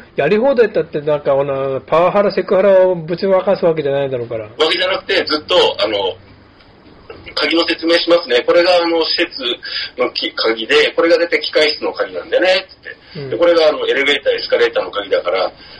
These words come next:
Speaker 2: で、これが俺の心の扉を開く鍵。はい。っていう感じで。
Speaker 1: 困るな。
Speaker 2: ああ、みたいな。
Speaker 1: それは困るな。
Speaker 2: <laughs> 困るだろうなと思いながら。
Speaker 1: もう初日で。
Speaker 2: <laughs> 初日で早くも。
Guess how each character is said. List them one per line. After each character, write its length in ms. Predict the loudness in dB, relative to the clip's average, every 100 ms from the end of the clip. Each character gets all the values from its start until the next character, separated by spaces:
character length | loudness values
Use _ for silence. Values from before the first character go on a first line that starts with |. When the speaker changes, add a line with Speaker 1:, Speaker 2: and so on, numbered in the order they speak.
| -6
Speaker 2:
で、 80 | -4
こ 100 | 0
れ 80 | 2
が 180 | 2
俺 140 | 2 2
の 80 | 0
心 240 | 2 2
の 80 | 0
扉 260 | 0 0
を 40 | 0
開 80 | 0
く 60 | -4
鍵。 280 | -6 -8 -12
は 180 | -4 -2
い。 40 |
っ 800 | -2 _ -20 -20 -20 -20 -20 -10
て 60 | -4
い 200 | -2 0
う 40 |
感 180 | 0 0
じ 80 | 0
で。 180 | 0 0
Speaker 1:
困 280 | -2 0 0
る 100 | 0
な。 120 | 0
Speaker 2:
あ 20 |
あ、 260 | 0 0 -4
み 60 | -6
た 140 | -6
い 60 | -6
な。 60 | -12 -12 -8 -2 0 0
Speaker 1:
そ 80 | 0
れ 100 | 0
は 100 | 0
困 200 | 0 0
る 100 | 0
な。 260 | -2 -6 -8 -14
Speaker 2:
<laughs> 60 |
困 80 | -14
る 80 | -10
だ 1120 | -4 0 0 -2 -8 -6 -2 2 2 2 2
ろ 120 | 0
う 40 | 0
な 220 | 0 0
と 80 | 0
思 100 | 0
い 40 |
な 60 | 2
が 180 | 2 0
ら。 140 | 0
Speaker 1:
も 140 | 0 -2
う 40 |
初 220 | -4 0 0
日 260 | 0 -2
で。 240 | 2 2 0
Speaker 2:
<laughs> 80 | -8 -8 -6 -6 -4 -6 -6 -12 -8 -6 -6 -6 -12 -12 -14 -12 -6
初 180 | -2 -2
日 180 | 0 -2
で 60 |
早 260 | 2 2 2
く 80 | 0
も。 160 | -6